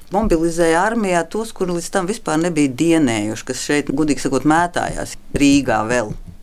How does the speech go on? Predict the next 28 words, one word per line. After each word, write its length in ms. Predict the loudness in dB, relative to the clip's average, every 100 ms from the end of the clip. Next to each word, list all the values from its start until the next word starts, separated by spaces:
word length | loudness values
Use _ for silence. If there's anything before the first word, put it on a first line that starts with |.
| -12 -6
kuru 180 | -4 0
noskaņojums 580 | 0 2 2 2 2 0
nepavisam 520 | 0 2 2 2 0
jau 100 | 2
vairs 140 | 0 -2
septiņpadsmitā 640 | -4 -4 -4 0 0 2 0
gadā 260 | 0 2 0
nebija 300 | 0 -2 -4
uz 80 | -4
karošanu. 560 | -2 -2 -6 -8 -4 -2
Un 100 | 0
šis 280 | 2 2 2 0
elements 600 | 0 0 0 0 -2 -2
bieži 400 | 2 2 2 2
noteica 600 | 2 2 2 0 -2 -10 -2
iespēju 540 | 0 0 0 2 4 4
lielniekiem 640 | 4 4 0 -2 -4 -6
šeit 300 | -6 -8 -4
ļoti 380 | -2 -2 -4 -20 -4
iedarboties 800 | 0 2 2 -2 -4 -4 -6 -6 -4
tieši 260 | -2 -2
uz 80 | -6 -2
karavīru 460 | 0 0 -2 -4
publiku. 480 | -4 -4 -4 -4 -2
Lai 80 | 0
gan 160 | 0 0
jāsaka 400 | 0 -4 -8 -4
tā, 140 | -2